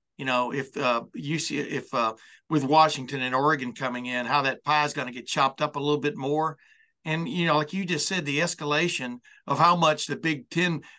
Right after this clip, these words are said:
members are getting from, uh, ten years ago to now from the T V networks, it's stunning how much more money is involved, even if you have to give up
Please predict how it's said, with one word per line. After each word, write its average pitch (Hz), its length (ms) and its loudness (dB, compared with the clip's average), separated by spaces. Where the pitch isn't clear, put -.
members 147 320 4
are 131 100 0
getting 139 500 0
from, 143 260 2
uh, 131 260 4
ten 180 220 0
years 160 240 0
ago 143 240 -2
to 135 160 -10
now 135 520 0
from 156 160 -2
the 139 100 0
T 165 220 0
V 190 140 0
networks, 127 720 -2
it's 156 220 -2
stunning - 760 2
how 160 120 2
much 160 240 0
more 151 220 2
money 135 340 -4
is 123 140 -8
involved, 127 480 0
even 233 240 8
if 202 140 4
you 190 80 2
have 180 160 2
to 165 80 -4
give 165 260 0
up 160 200 2